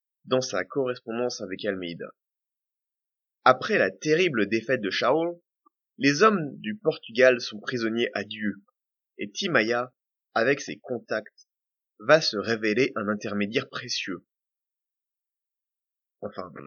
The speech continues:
quand je dis ses contacts, il s'agit plus d'espions. Nous sommes dans un continent en guerre, et Timaya est un chef de guerre, un amiral de flotte corsaire. C'est là qu'on commence vraiment à apercevoir ses motivations.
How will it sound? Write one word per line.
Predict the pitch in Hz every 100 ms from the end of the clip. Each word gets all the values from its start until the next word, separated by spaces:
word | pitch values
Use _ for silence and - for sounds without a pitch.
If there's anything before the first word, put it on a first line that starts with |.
| - _ _ _ _
quand | 135 135
je | 123 123
dis | 127 147
ses | - -
contacts, | - 117 113 185 160 - - 107 87 _ _ _
il | 135
s'agit | 127 135 127 143
plus | 147 202 135
d'espions. | 135 143 - - 113 _ _ _ _ _ _ _ _
Nous | 151 165
sommes | 240 240 160
dans | 143 139
un | 131
continent | 135 139 160 175
en | 110 107
guerre, | 120 156 165 160 - _ -
et | 131
Timaya | - 208 131 135 147 160
est | 165
un | 160
chef | - 190 143
de | 120
guerre, | 104 92 65 - _ _ _ -
un | 135 170
amiral | 180 156 135 131 135
de | 113 107
flotte | - 117 -
corsaire. | 110 - 104 80 92 - 71 _ _ _ _ _ _ _ _ _ _ _
C'est | - 160
là | 214 247
qu'on | 151 127
commence | 131 135 147 131 117
vraiment | 117 147 143 151
à | - 104
apercevoir | 107 123 - 113 127 143
ses | -
motivations. | 104 107 113 98 95 85